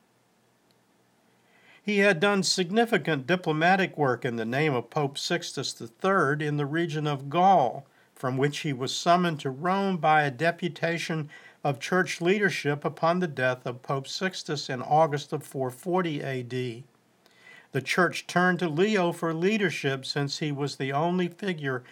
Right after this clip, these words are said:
of church-wide standing at the time. He was elected pope by acclamation on the twenty-ninth of September, four hundred and forty A D.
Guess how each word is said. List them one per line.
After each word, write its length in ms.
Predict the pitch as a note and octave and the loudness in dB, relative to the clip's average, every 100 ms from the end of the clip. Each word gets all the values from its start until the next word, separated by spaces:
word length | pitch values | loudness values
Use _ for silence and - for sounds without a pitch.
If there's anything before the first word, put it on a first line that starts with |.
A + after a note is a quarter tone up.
| - - - | -20 -16 -6
of 180 | C3+ B2 | -6 -4
church-wide 640 | - E3 - D3 C#3+ C3+ | -4 -2 -2 2 2 2
standing 600 | - - D#3+ D3+ B2 A2+ | -2 -2 -2 -2 -2 -2
at 160 | A#2 A2 | -4 -4
the 80 | - | -6
time. 560 | - C3+ B2 A#2+ C3 - _ _ _ _ _ _ _ | -2 0 -2 -6 -14 -20 _ _ _ _ _ _ _
He 140 | D3+ | -2
was 240 | C#3 C3+ D3+ | 2 2 0
elected 560 | C3 D3+ D3+ C#3 - | 2 2 2 -2 -4
pope 260 | - F#3 D#3+ | 0 0 2
by 180 | D3 C#3+ | 2 2
acclamation 920 | D3+ F3 F3 F#3+ G3 G3 - D#3 C3+ | 4 2 2 -4 -2 -2 -2 -2 0
on 140 | C3 | 0
the 100 | B2 | -2
twenty-ninth 680 | - E3 F3 E3+ D#3+ D#3+ D#3+ | 0 0 0 0 0 0 -2
of 120 | D3 | -4
September, 760 | - D#3+ - F#3 E3 B2 A#2+ - - | -4 -4 -4 -4 -2 -2 -4 -8 -20
four 340 | - D#3+ E3+ D3 | -8 0 2 4
hundred 340 | D#3 D3+ D3 | 2 2 0
and 180 | D3 C#3+ | 0 -2
forty 480 | - D3+ C3+ B2 C3+ | -2 0 0 -2 -4
A 240 | C3 B2+ | -4 -4
D. 480 | A2+ C3 B2 A2+ | -2 -2 0 -2